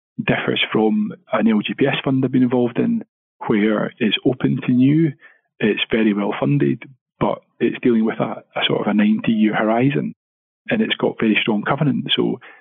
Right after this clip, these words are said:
it can afford to remain long on equities and, and tactically overweight the equities within that. And then here at cern, what we have here is an approach that is making the best of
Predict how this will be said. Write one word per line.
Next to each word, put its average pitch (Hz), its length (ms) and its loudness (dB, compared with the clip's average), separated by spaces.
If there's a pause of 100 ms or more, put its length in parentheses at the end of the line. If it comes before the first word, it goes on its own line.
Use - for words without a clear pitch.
(160)
it 117 160 -2
can 120 120 0
afford 120 500 0
to - 80 0
remain 107 400 2
long 104 520 0
on 110 140 2
equities 127 520 -2
and, - 200 -8
and 107 240 -4 (100)
tactically - 400 -2
overweight 143 480 2
the 139 100 -2
equities 139 460 -4
within 135 300 0
that. 143 220 -2 (520)
And 143 120 0
then 127 80 4
here - 500 -2 (160)
at 113 120 0 (100)
cern, 127 300 2 (320)
what - 220 0
we - 60 0
have 107 260 -2
here 120 280 4
is - 60 -4 (380)
an 120 100 -6
approach 120 480 0
that 110 340 -4 (340)
is 107 320 2 (460)
making 120 420 2
the 110 60 2
best 110 440 0
of - 340 0